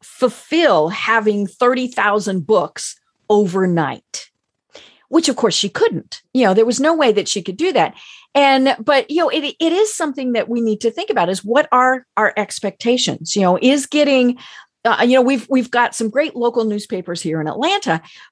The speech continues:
where we, you know, there are people who have stories every,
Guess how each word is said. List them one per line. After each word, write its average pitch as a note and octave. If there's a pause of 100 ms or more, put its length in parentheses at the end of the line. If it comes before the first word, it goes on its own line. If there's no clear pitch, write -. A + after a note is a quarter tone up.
where C4+
we, F4
you C4+
know, C4+
there C4
are F4
people A#3+
who A#3+
have A#3+
stories G#3+ (100)
every, A#3+